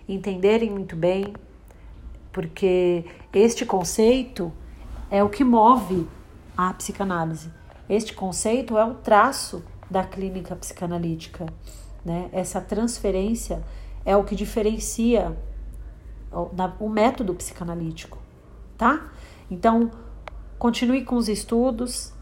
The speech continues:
estudem bem, entendam bem o conceito de transferência, contra-transferência,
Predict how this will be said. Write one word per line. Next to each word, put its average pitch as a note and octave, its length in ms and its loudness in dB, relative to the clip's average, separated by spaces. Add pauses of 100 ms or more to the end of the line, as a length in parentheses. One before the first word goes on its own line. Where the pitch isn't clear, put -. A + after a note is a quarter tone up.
(280)
estudem B3 380 0
bem, A#3 520 2
entendam A#3+ 380 2
bem G#3 420 2
o A#3 60 0
conceito G#3 500 -4
de G3+ 100 -6
transferência, G3+ 880 -4
contra-transferência, G#3+ 1400 -6